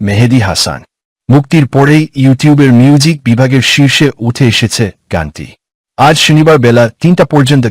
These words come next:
গানটির ভিউ বার লাখের বেশি। অন্যদিকে YouTube ট্রেন্ডিং এর মুভিজ বিভাগের শীর্ষে রয়েছে শিহাব শাহিনের ঈদের সিনেমা দাগির টিজার। এগারো মার্চ মুক্তি পেয়েছে আফরান নিশো, তমা মির্জা ও সুনেরাহ বিনতে কামাল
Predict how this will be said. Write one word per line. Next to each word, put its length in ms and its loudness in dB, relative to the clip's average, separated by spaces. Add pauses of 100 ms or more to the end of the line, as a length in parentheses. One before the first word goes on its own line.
গানটির 380 0
ভিউ 300 0
বার 240 0
লাখের 300 -4
বেশি। 400 -8 (420)
অন্যদিকে 580 2
YouTube 440 0
ট্রেন্ডিং 480 0
এর 100 2
মুভিজ 480 0
বিভাগের 420 0
শীর্ষে 440 0
রয়েছে 440 -2 (100)
শিহাব 440 0
শাহিনের 580 0 (120)
ঈদের 280 -2
সিনেমা 600 0 (100)
দাগির 420 -4
টিজার। 440 -10 (440)
এগারো 300 0
মার্চ 380 0
মুক্তি 240 -2
পেয়েছে 440 -2
আফরান 500 -2
নিশো, 400 0 (160)
তমা 220 2
মির্জা 500 2 (140)
ও 100 -4
সুনেরাহ 520 0
বিনতে 560 -2
কামাল 360 -2